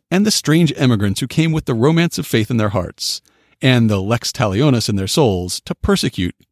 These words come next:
because they had been persecuted. The promoters of Massachusetts Bay Colony intended, she continues, to profit by the disastrous experiences of many of their kinsmen on these shores.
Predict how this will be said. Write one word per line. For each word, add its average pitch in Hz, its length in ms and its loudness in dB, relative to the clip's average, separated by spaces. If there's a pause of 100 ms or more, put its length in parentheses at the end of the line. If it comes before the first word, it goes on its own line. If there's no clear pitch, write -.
(140)
because 147 300 -2
they 147 160 0
had 135 200 -4
been 95 140 -2
persecuted. - 680 -8 (1300)
The 151 100 0
promoters 196 500 2
of 139 60 0
Massachusetts 120 640 -2
Bay 110 180 0
Colony 110 460 2
intended, 98 600 0
she - 160 -6
continues, 87 720 -4 (640)
to 170 120 -2
profit - 560 -2
by 107 100 -2
the 110 100 0
disastrous 131 640 0
experiences 101 720 -2
of 127 200 -4
many 147 280 4
of 107 80 0
their 101 100 0
kinsmen 117 400 0
on 87 120 -2
these 82 180 -4
shores. - 640 -4